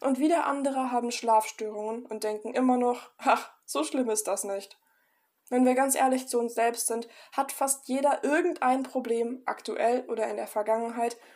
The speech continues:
bei dem ein Therapeut oder Psychiater sicher hilfreich gewesen wäre. Doch es erscheint einfach nicht groß genug, um es behandeln zu lassen. Wann ist ein psychisches Problem dafür auch groß genug?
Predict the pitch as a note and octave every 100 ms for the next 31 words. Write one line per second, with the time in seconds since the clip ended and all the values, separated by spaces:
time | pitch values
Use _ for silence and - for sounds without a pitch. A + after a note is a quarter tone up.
0 | _ - B3+ C#4+ D4+ D4 C#4+ B3+ A#3+ -
1 | C4+ D4+ B3 A#3 - A3+ - A#3+ A#3+ A#3+
2 | A3+ A3 A3+ A#3 A#3 - G3+ - G3+ G3
3 | G3+ G3+ G#3 - - _ _ _ - A3+
4 | A#3+ - A#3 C4 C4+ C4+ - A#3 A3 A#3+
5 | A3+ A3+ - _ _ A3+ A#3 C4 C4 -
6 | A#3 G#3+ B3 C#4 - A#3+ - B3+ B3+ C#4
7 | A3 G#3+ - G#3 - B3+ B3+ - _ _
8 | _ _ _ _ - C4 F#4 - D4 C#4
9 | D4 C#4+ C#4 C4+ - - A3+ A3 A3 A3+
10 | A3+ A3 A#3 A#3+ - - G#3+ - A#3 G#3
11 | G3+ -